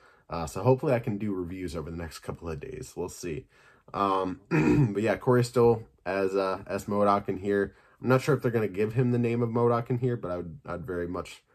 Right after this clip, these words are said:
like that. modok is a character I'm very much interested to see in, in live action in the M C U, so I very much can't wait to see him there, as ridiculous as it looks without him having the mask on. Um, I, I think it'll grow on me. I think it'll grow on other people.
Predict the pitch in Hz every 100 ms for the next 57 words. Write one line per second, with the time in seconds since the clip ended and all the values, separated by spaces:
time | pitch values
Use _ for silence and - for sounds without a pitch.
0 | _ _ - 98 101 123 110 110 - 107
1 | 120 131 131 120 120 120 110 107 95 98
2 | 98 95 95 95 98 95 95 87 - 95
3 | 92 80 90 98 98 95 _ _ _ -
4 | 123 123 107 104 101 98 95 104 92 92
5 | 104 101 92 90 - 90 87 87 - 90
6 | 85 85 87 90 87 82 - 82 76 82
7 | - 76 85 82 85 80 82 80 - 104
8 | 123 110 101 98 98 90 82 - 90 87
9 | - 78 76 71 - - _ _ - 82
10 | 80 78 78 71 - _ 82 80 73 69
11 | 65 - - 60 73 - _ _ _ -
12 | 80 78 101 101 110 113 113 107 98 82
13 | 90 87 87 85 85 92 90 82 - 82
14 | 87 85 82 78 82 80 76 71 65 85
15 | 73 78 78